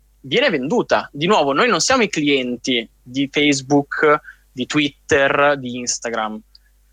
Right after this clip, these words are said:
Noi siamo gli utenti. I clienti è, sono le persone, eh, generalmente con, sono aziende, sono organizzazioni molto,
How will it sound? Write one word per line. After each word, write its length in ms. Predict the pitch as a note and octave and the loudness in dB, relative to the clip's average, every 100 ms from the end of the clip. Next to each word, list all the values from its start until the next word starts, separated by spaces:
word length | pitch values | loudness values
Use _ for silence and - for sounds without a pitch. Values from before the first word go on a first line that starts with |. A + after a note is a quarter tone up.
| _ _ _ - | _ _ _ -12
Noi 280 | D3 G3+ G3+ | 0 2 2
siamo 420 | - F3+ G3+ A3 | 0 0 2 2
gli 120 | E3+ | 0
utenti. 680 | C3+ D#3+ C3 A2+ A2+ A#2+ G2+ _ _ _ - | -4 -4 -4 -4 -10 -8 -8 _ _ _ -6
I 120 | G3+ | -4
clienti 760 | B3+ C4 D3+ B2 B2 F#3+ A#3+ A#3+ - | 0 2 0 -2 -6 -2 -2 -2 -2
è, 320 | E3 A#2+ - - | 0 -2 -6 -10
sono 320 | - F3 C#3 | -2 0 0
le 100 | C3+ | 0
persone, 640 | F#3 G3 F#3+ C#3 B2 A#2+ | -2 0 2 2 2 -2
eh, 400 | - C3+ B2 B2 | 0 2 4 2
generalmente 720 | B2 C#3 D3+ E3 - A#2 - _ _ _ _ - | 2 0 0 0 0 0 0 _ _ _ _ -4
con, 420 | C3 A#2+ A#2+ A#2+ | -2 -2 0 0
sono 240 | - C3+ | 2 0
aziende, 800 | B2+ A#2 D#3+ B2+ A#2 A2+ A2 G#2 | 0 -2 -2 0 0 0 0 0
sono 180 | - B2+ | 0 0
organizzazioni 640 | A#2+ B2+ A#2+ A#2 F3 C3 | 2 0 -2 -2 0 0
molto, 600 | A#2 C3+ F3+ F3 C#3 A#2+ | 0 2 2 2 2 2